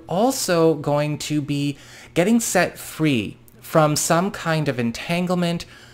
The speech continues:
vicious cycle, burden, or obligation financially,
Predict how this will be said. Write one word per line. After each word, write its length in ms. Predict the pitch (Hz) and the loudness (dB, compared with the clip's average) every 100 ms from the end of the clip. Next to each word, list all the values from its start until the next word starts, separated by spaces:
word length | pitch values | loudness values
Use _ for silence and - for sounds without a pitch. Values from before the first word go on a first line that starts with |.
| - - | -18 0
vicious 480 | 113 185 - 214 | 4 6 6 2
cycle, 760 | 202 - 160 160 160 156 151 - - - - | 0 0 0 0 -2 -2 -2 -8 -20 -20 -20
burden, 600 | - 151 156 160 165 156 151 | 2 6 8 8 4 2 0
or 380 | 135 135 - | 2 4 4
obligation 840 | 123 120 120 123 151 156 175 165 104 | 2 0 -2 0 0 0 -2 -4 -6
financially, 1080 | - 120 113 131 175 180 202 196 202 202 | -4 -2 0 0 0 -2 -2 0 -2 -4